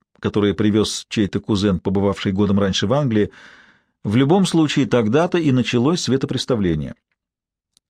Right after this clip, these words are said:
В изложении Дейли скандал выглядел не так ярко, как в версии Кевина. Брат пару раз поглядывал на меня, слушая их рассказ,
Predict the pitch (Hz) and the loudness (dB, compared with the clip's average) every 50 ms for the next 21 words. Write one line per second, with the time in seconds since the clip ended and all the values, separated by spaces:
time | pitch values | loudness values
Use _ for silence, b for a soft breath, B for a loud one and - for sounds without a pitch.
0 | _ _ _ - 110 120 123 135 131 151 165 160 160 156 135 135 165 165 160 156 | _ _ _ -2 0 2 2 2 2 2 2 2 2 0 2 2 2 2 2 2
1 | 147 147 139 - - - - - - 139 135 135 139 135 143 139 135 123 131 139 | 2 0 0 -2 -6 -10 -10 -6 -2 0 0 2 2 2 2 2 2 2 0 0
2 | 120 120 110 117 117 117 123 120 - 160 156 160 156 160 156 151 147 - 135 - | 0 2 2 2 2 2 2 2 0 0 0 2 2 2 2 2 0 -4 -4 -4
3 | 147 - - 131 139 135 117 - - 135 131 - 135 131 123 123 120 113 107 b | -4 -4 -2 -2 0 0 0 0 -2 -2 0 0 0 2 2 2 2 0 0 b
4 | b b b b b _ _ _ _ _ _ - - 110 107 113 117 110 - - | b b b b b _ _ _ _ _ _ -6 -2 0 2 4 4 2 0 -2
5 | - - _ _ _ _ _ _ _ _ - 110 107 107 110 101 110 104 - - | -10 -20 _ _ _ _ _ _ _ _ 0 0 2 2 2 2 0 0 -2 0
6 | - 110 104 110 120 131 139 147 143 143 143 139 143 143 139 139 139 127 - - | 0 0 2 2 2 2 2 2 0 2 0 0 0 0 0 0 -2 -2 -2 -2
7 | 143 131 - - 131 120 - 127 127 - - - 131 120 - | -2 0 0 -2 -2 -2 0 0 -2 -2 0 0 0 0 -2